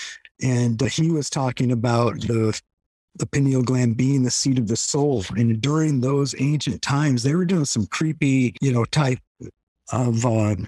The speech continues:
Nazi type of experiments where they would take live prisoners and experiment on them and, and dissect them alive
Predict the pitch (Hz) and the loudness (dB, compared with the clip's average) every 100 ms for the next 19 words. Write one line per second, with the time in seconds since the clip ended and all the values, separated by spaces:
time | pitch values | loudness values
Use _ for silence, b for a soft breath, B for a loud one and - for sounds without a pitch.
0 | - - 135 156 156 - 151 - 214 175 | -10 -2 2 2 0 0 -2 0 0 0
1 | 175 147 135 - - - 170 165 139 - | 2 0 0 -4 -4 -2 0 2 0 0
2 | 135 135 139 127 113 160 127 131 143 143 | -2 0 0 0 0 0 2 2 2 2
3 | 143 117 - 151 147 131 120 113 - B | 0 -2 -4 -2 0 2 2 0 -4 B
4 | B B - 131 131 - - 147 165 156 | B B -2 0 0 -2 -4 -2 0 0
5 | 127 131 127 123 120 120 117 110 95 127 | 0 2 2 2 2 0 0 -2 -2 -2
6 | 117 131 - 143 147 - 131 113 110 120 | 0 -2 -2 -2 -4 0 2 2 2 2
7 | 131 143 104 98 | 2 2 2 0